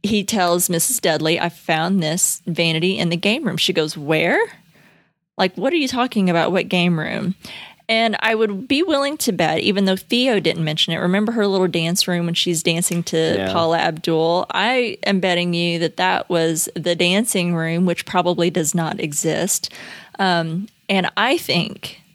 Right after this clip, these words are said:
Speaker 1: they're in the Red Room.
Speaker 2: So
Speaker 1: And
Speaker 2: where was Shirley then?
Speaker 1: I don't know.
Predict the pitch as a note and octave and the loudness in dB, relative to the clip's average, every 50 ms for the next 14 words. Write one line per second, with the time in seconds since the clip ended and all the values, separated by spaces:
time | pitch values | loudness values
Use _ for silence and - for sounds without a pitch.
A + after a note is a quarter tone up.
0 | _ _ _ _ _ _ _ _ _ _ _ _ _ - F3 E3 D#3+ D#3+ D#3+ E3 | _ _ _ _ _ _ _ _ _ _ _ _ _ 0 2 2 2 2 0 0
1 | D#3+ E3+ G3 A3 B3+ G3 D#3 - - - - F3 F#3 - - - - _ _ - | 2 4 4 4 4 2 0 -2 -2 -2 -2 -4 -4 -6 -8 -14 -20 _ _ -20
2 | _ _ _ _ _ _ _ _ _ _ _ _ _ _ _ _ _ - - F#3+ | _ _ _ _ _ _ _ _ _ _ _ _ _ _ _ _ _ -4 -2 0
3 | F#3+ F#3 F#3 A#2+ B2 C3 C3+ C#3 C#3 C#3 C#3 C#3 B2+ - A#2+ A#2 A2 G#2+ - - | 2 2 2 2 2 2 2 2 2 2 0 0 -2 -2 0 0 0 0 -2 -4
4 | - A#2 A2 G#2+ G2+ F#2 E2+ D#2+ D2+ D2+ C2+ C2 C#2+ E2 F2 F2+ - _ _ _ | -4 -2 0 0 0 0 -2 -4 -4 -6 -6 -6 -6 -6 -6 -8 -12 _ _ _
5 | _ _ _ _ _ _ _ _ _ _ _ _ _ _ _ _ _ _ _ _ | _ _ _ _ _ _ _ _ _ _ _ _ _ _ _ _ _ _ _ _
6 | _ _ F#3 F3+ F#3 E3+ E3+ D3+ E3 D3+ - - | _ _ 2 4 4 4 4 4 2 0 0 -2